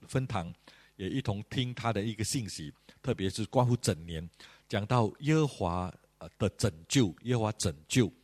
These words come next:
当中他就特别提到这个虫雅各，特别提到“我是虫，我不是人，我是虫”。那像这个是一个谦卑的一个的生命。所以今天你会发现人的一个问题，很常我们会，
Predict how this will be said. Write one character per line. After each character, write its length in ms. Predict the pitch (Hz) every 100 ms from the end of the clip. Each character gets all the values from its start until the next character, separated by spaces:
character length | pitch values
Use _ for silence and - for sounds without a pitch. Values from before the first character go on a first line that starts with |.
| _ _ - - _
当 200 | - 196
中 160 | 190 170
他 200 | 156 139
就 120 | 131
特 140 | 123 117
别 140 | 101
提 200 | - 101
到 140 | 101
这 160 | 95 117
个 260 | 101 92 - _ _
虫 440 | - - 95 98 120
雅 240 | 98 65 -
各， 240 | 78 71 - _ _ _
特 100 | 156
别 100 | 131
提 240 | - 110
到 240 | 120 117 82 - _
“我 160 | - 107
是 160 | 120
虫， 400 | - 92 80 82 - _ _
我 100 | 120
不 140 | 120 -
是 160 | 151
人， 120 | 110 110
我 100 | 78
是 140 | 104
虫”。 280 | - - 67 - _ - _
那 120 | 185 170
像 140 | 139 -
这 140 | 269
个 120 | 220
是 160 | 170 175
一 60 | 180
个 240 | 175 127 - _ - _ _
谦 340 | - 190 175 170
卑 240 | 160 151
的 160 | 123 98
一 120 | 117
个 120 | 110
的 80 | -
生 240 | - 101 95
命。 200 | 90 76 _ _ _ _ _
所 100 | -
以 60 | 226
今 160 | - 226
天 280 | 220 208 208 - - _ _
你 100 | 135
会 60 | 190
发 140 | 202
现 180 | 214 139 98 _ - _
人 300 | 101 147 202
的 100 | 151
一 80 | 147
个 140 | 156
问 180 | 151 117
题， 140 | 117
很 180 | 113 98
常 240 | 107 110
我 140 | 127 92
们 180 | 87 92
会， 520 | - 127 110 95 80